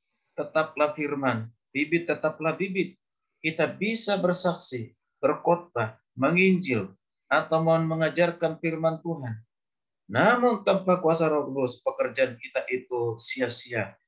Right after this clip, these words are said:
adanya, atau kita hanya melahirkan Kristen-Kristen, Kristen-Kristen, yaitu Kristen K T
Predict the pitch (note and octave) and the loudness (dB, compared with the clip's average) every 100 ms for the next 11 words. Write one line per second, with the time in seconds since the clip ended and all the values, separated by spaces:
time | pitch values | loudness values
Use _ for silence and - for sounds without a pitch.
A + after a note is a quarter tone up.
0 | _ _ _ - A#2 A#2 A2 A2 G2 - | _ _ _ -2 2 2 2 0 -2 -2
1 | F3 F#3+ F#3+ E3+ E3+ D#3+ E3 E3 E3 D#3 | 2 2 0 0 0 0 -4 0 0 0
2 | D3+ D3+ D3 C#3+ C3+ C3+ D3+ C#3+ - C#3 | -6 -6 -6 -2 -2 -2 -4 -6 -4 -2
3 | B2 A#2 - _ _ - C#3+ D3 C3+ C3+ | -2 -6 -14 _ _ -4 -2 -2 -4 -6
4 | B2 C3+ C#3 - C3+ B2+ A#2 A#2 _ _ | -4 -4 -2 2 2 2 -4 -8 _ _
5 | _ _ _ _ _ - C3 C3 C#3 C3 | _ _ _ _ _ -6 -4 0 -2 -2
6 | C#3 C#3 C#3 C3+ B2 A#2+ - _ _ - | -4 0 2 2 2 -4 -10 _ _ -2
7 | B2 A#2+ - A#2+ A#2 B2 A#2 B2 A2+ A#2 | 0 0 -2 -6 -6 -6 0 0 2 -2